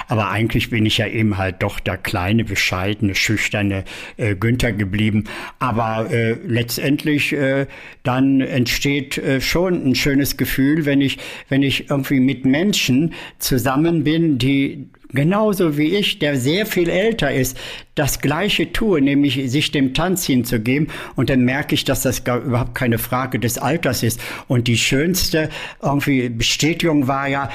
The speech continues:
wenn dann die jungen Leute oder einige davon dann sagen, „Ey, Alter, irgendwie, ich merke, du verstehst die Musik, du fühlst sie.“ Denke ich, „Ja, ich fühle sie.“ Ja, okay, dann, äh,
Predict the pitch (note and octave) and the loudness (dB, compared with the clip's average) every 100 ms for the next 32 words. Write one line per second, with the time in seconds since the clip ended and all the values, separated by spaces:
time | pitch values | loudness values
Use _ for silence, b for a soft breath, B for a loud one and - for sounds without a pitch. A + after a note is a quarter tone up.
0 | B - C#3 C3 B2+ D3 C3 B2+ B2 A#2+ | B -2 2 4 2 2 2 2 4 4
1 | C#3 C3+ B2+ B2+ C3 C3+ A#2+ A#2+ B2 C#3 | 4 4 2 0 0 0 2 0 0 2
2 | C3+ C3 B2 C#3 B2+ C3 B2 B2+ A#2 B | 2 0 0 2 2 2 2 0 -4 B
3 | B - C3+ D3+ D#3+ B2 A#2 A#2+ A2+ G#2+ | B -6 -2 0 0 0 0 0 -2 -2
4 | C#3+ C3 A#2 B2 A#2+ - - B2 B2+ C#3+ | -2 -2 0 0 0 -2 2 2 2 -2
5 | C#3+ C3 C3+ C3 B2 - C#3 C#3 D3+ C#3 | 0 2 2 2 0 0 0 0 2 2
6 | B2+ A2+ B2 A#2+ B2+ A#2+ - D#3+ E3+ - | 2 2 0 2 0 0 2 2 2 -2
7 | - B2+ A2 B B - A#2+ A2+ A2+ - | 0 0 0 B B -4 0 0 -2 -4
8 | A2 G2+ B2 F3+ F3+ - - - - A#2 | -2 0 0 -2 -6 -4 -2 -2 0 2
9 | C#3+ G3 G#3 G#3+ B B B - B2+ B2 | 4 2 2 2 B B B -4 -2 0
10 | D3+ B2+ F3+ C3+ G#2+ B2 D3 C#3+ B2 C3 | 0 0 0 0 0 2 2 2 2 0
11 | C3 | -2